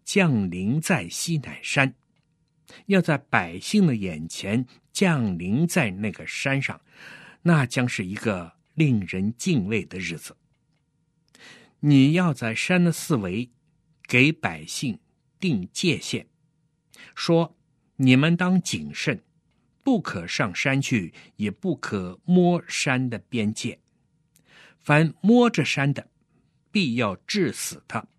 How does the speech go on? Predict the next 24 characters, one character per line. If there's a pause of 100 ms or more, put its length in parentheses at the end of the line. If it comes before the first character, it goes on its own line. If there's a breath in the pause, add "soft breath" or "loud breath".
(720 loud breath)
不
可
用
手
摸
他， (320 loud breath)
必
用
石
头
打
他， (240 loud breath)
或
用 (100)
箭 (300)
射
透。 (1160 loud breath)
无
论
是
人
是
牲
畜，